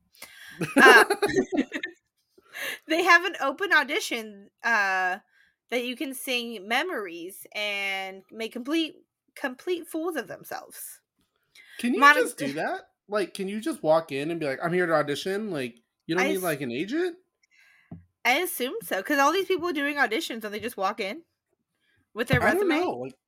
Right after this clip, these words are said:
Speaker 1: I wanna do that.
Speaker 2: You can't. What's stopping you? You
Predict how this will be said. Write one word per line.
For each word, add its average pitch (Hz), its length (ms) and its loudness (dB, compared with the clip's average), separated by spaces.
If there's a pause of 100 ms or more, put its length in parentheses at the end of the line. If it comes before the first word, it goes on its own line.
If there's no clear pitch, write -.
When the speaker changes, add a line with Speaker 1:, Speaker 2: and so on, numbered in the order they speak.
(420)
Speaker 1:
I 151 280 0
wanna 392 320 -2
do 120 200 -10
that. 107 320 -8 (500)
Speaker 2:
You 370 340 4
can't. 262 200 0 (100)
What's 415 260 2
stopping 381 480 4
you? 180 320 -8
You - 20 -18